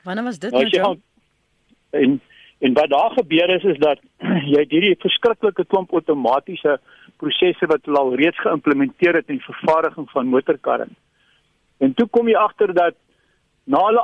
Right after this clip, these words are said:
Speaker 2: al hierdie prosesse ontwikkel het, toe kom hulle agter, nee, maar daar is 'n leemte. En die, en die leemte was dat die, eh, die conti-, eh, continuous improvement, die, eh, deurlopende verbetering het, het eintlik skibreek gelei.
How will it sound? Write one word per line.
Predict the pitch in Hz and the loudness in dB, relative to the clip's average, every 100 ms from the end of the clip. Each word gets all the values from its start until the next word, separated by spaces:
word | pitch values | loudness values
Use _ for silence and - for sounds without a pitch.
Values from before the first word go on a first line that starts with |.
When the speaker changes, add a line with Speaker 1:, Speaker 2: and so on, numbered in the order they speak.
| 233 | 2
Speaker 2:
al | |
hierdie | 254 233 180 | 2 0 0
prosesse | 214 - 202 190 202 | -2 2 0 2 0
ontwikkel | 180 127 165 214 175 | 0 0 0 2 2
het, | 135 - - | 0 -4 -2
toe | 165 | 0
kom | 196 196 | 2 2
hulle | 190 | 2
agter, | 190 190 196 180 | 2 0 -2 0
nee, | |
maar | 175 | 0
daar | 165 190 | 0 0
is | - | 0
'n | 147 | 2
leemte. | 147 196 - 107 - - | 2 2 -2 -6 -8 -6
En | 220 123 127 | 0 2 2
die, | 123 - | 2 2
en | 143 | 2
die | 131 117 | 2 2
leemte | 165 196 202 | 0 0 0
was | 151 151 - | 2 0 -2
dat | 143 147 - _ _ _ _ | -2 -2 -4 _ _ _ _
die, | - 143 143 147 147 - - | -6 2 4 4 2 -2 -6
eh, | 120 147 143 135 | 0 2 2 0
die | 139 147 156 - - | 2 2 0 -8 -4
conti-, | - 156 - 208 269 - | -2 -2 -4 -6 -6 -2
eh, | - 143 135 139 | 0 2 2 0
continuous | - 147 214 208 202 | -2 -2 0 0 2
improvement, | 170 147 240 226 185 151 131 | 0 0 0 0 2 2 2
die, | 131 139 135 139 | 4 4 4 4
eh, | 135 131 | 2 0
deurlopende | 127 139 147 170 196 175 | 0 0 0 0 -2 -2
verbetering | 127 104 135 160 151 123 120 _ _ _ _ _ _ | -4 -2 0 0 0 -2 -4 _ _ _ _ _ _
het, | - 156 | -2 -2
het | - 147 | -2 -2
eintlik | - 175 190 | 0 0 -4
skibreek | - 170 170 180 | -2 -2 0 -2
gelei. | - 135 107 - | 0 0 0 -4